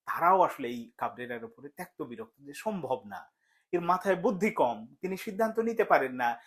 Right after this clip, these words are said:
একাদশ কি হবে, কৌশল কি হতে পারে, কখন কি করবে, এই বিষয়গুলো তিনি সিদ্ধান্ত নিতে পারেন না।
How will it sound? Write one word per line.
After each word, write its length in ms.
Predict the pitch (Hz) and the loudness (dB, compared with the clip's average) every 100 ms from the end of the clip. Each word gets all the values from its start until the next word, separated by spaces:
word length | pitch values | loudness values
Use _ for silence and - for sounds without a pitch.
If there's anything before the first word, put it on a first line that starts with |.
| - - | -20 4
একাদশ 460 | 123 - 185 180 - | 8 8 8 6 4
কি 160 | 170 | 0
হবে, 600 | 165 151 156 156 151 151 - | 2 4 6 6 4 2 0
কৌশল 360 | 180 180 160 151 | 2 4 2 2
কি 120 | 160 | -2
হতে 200 | 147 147 | -2 -2
পারে, 240 | 147 147 151 | -2 -2 0
কখন 300 | 156 170 156 | -2 -2 -8
কি 120 | 143 | -8
করবে, 280 | 151 135 165 | -2 -2 -2
এই 180 | 175 160 | -4 -4
বিষয়গুলো 420 | 143 156 156 151 | -4 -6 -6 -10
তিনি 180 | 156 160 | -10 -12
সিদ্ধান্ত 400 | 160 143 147 156 | -10 -8 -8 -8
নিতে 260 | 147 143 | -12 -10
পারেন 380 | - 120 104 104 | -6 -4 -4 -8
না। 180 | - | -16